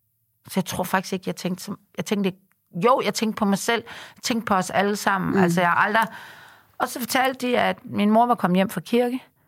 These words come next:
Speaker 1: øhm, og så kom hun ind i køkkenet, og så står min fars hjemmesko midt på gulvet. Og så,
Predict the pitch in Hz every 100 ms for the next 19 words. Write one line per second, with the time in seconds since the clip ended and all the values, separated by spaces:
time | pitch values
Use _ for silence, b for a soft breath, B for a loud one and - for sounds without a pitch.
0 | _ _ _ _ _ - 190 185 175 175
1 | 170 170 175 175 156 _ _ _ _ _
2 | _ _ _ _ _ _ _ _ _ _
3 | _ _ 208 - - 202 185 190 202 185
4 | - 196 - 175 - - 180 185 170 151
5 | 156 165 151 160 180 - - - _ _
6 | 151 156 143 - 135 123 - - b b
7 | b b b _ _ _ _ _ _ _
8 | _ _ _ _ _ - 165